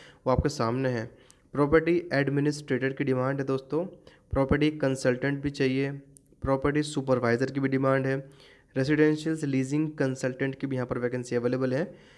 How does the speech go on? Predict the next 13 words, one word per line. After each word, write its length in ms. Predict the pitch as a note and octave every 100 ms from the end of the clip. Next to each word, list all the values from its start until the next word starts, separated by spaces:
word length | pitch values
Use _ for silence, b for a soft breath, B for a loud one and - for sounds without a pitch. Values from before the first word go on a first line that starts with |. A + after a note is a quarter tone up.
| B _
बात 260 | B2+ C#3+
करें 180 | - A#3+ A#3
कंपनी 380 | F3+ E3+ F3+
की 120 | F3 F#3
डिटेल्स 420 | D3 C#3+ D#3 D3+
की, 140 | E3+
तो 120 | D#3
कंपनी 400 | D3+ C3+ C3 C#3
की 100 | C#3+
डिटेल्स 320 | D3 C3+ C#3 C#3
आपको 180 | C3
बता 300 | C3 A#2+ A#2+
दूँ, 200 | C3+ C3